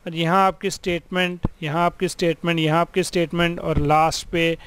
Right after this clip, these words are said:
आप क्या करते हो, अ, इसे stop कर देते हो, ठीक है। तो ये आपका क्या होता है, अ, इससे पता चल जाता है कि ये आपका commands है। कमेंट्स दो तरह से लिखे जा सकते हैं,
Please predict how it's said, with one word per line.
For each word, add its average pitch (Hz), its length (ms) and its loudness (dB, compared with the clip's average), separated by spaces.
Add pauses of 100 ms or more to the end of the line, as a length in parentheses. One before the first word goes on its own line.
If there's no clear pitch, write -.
(380)
आप 147 200 -2
क्या 165 180 2
करते 160 360 0
हो, 175 200 4 (480)
अ, 143 520 0 (580)
इसे 190 400 2
stop 156 500 0
कर 139 140 -2
देते 107 380 -12
हो, 101 160 -12
ठीक 185 180 -6
है। 233 100 2 (720)
तो 156 60 -2
ये 170 220 4
आपका 202 360 2
क्या 196 180 2
होता 190 220 2
है, 202 260 4
अ, 160 600 0
इससे 180 300 2
पता 190 260 2
चल 170 220 0
जाता 170 300 0
है 180 180 2 (440)
कि 175 60 -8
ये 180 400 4
आपका 160 460 0
commands 147 600 -6
है। 104 120 -20 (300)
कमेंट्स 180 580 -2
दो 165 220 2
तरह 196 220 2
से 202 120 -2
लिखे 190 240 0
जा 185 180 4
सकते 180 360 -6
हैं, 180 160 -4